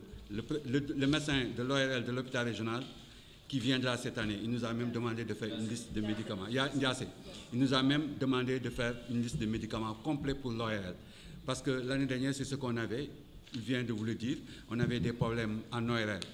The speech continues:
chez les enfants, surtout les, les végétations chez les enfants qui ont été opérées à la suite par leurs parents. Cette année, je pense que s'il est là, à côté,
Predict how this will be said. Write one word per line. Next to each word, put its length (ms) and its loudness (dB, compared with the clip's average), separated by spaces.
chez 180 0
les 180 2
enfants, 280 -2
surtout 440 -4
les, 480 2
les 180 -2
végétations 560 0
chez 160 0
les 180 -2
enfants 280 -2
qui 140 -6
ont 60 -2
été 220 -2
opérées 340 -2
à 100 -4
la 100 -2
suite 220 -8
par 120 -2
leurs 180 -2
parents. 320 -2
Cette 220 -4
année, 200 2
je 120 -4
pense 300 -6
que 200 -4
s'il 220 -4
est 80 0
là, 260 -4
à 80 -8
côté, 320 -8